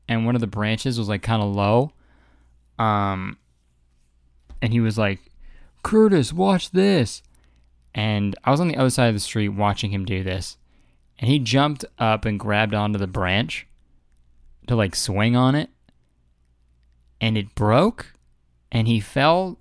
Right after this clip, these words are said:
on the ground. And, dude, we fucking laughed so hard.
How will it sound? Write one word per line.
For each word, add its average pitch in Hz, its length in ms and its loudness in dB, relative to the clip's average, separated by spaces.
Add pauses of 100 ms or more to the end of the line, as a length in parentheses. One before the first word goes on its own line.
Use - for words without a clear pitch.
on 151 240 -2
the 143 80 0
ground. 131 560 0 (1080)
And, 107 460 -2 (1500)
dude, 131 360 0 (1120)
we 131 140 2
fucking 151 360 0
laughed 120 400 -2
so 113 480 0
hard. 95 400 -4